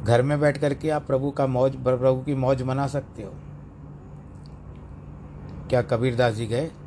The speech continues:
मीराबाई गई, तुलसीदास जी गए? कोई वन में नहीं गया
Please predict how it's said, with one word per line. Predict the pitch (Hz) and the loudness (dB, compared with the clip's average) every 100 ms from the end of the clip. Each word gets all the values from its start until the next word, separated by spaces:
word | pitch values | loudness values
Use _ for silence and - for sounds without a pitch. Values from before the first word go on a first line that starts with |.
| - - - - - - - - - - - - - - - | -16 -16 -16 -16 -18 -18 -18 -16 -16 -16 -16 -16 -16 -14 -4
मीराबाई | 117 123 117 117 110 | 4 6 6 4 2
गई, | 123 160 - - - - - - - - - - - - - - | 0 -2 -6 -16 -16 -16 -16 -16 -16 -16 -16 -16 -16 -16 -16 -6
तुलसीदास | 117 113 131 120 117 | -2 0 2 4 4
जी | 117 | 2
गए? | 113 165 175 - - - - - - - - - - - - - - - - - - - - - - | 0 -2 -4 -12 -16 -16 -16 -16 -18 -18 -16 -16 -16 -18 -16 -18 -18 -18 -16 -16 -16 -16 -16 -16 0
कोई | 151 190 | 6 8
वन | 143 127 | 8 4
में | 123 | 2
नहीं | 113 104 | -2 -6
गया | 101 | -10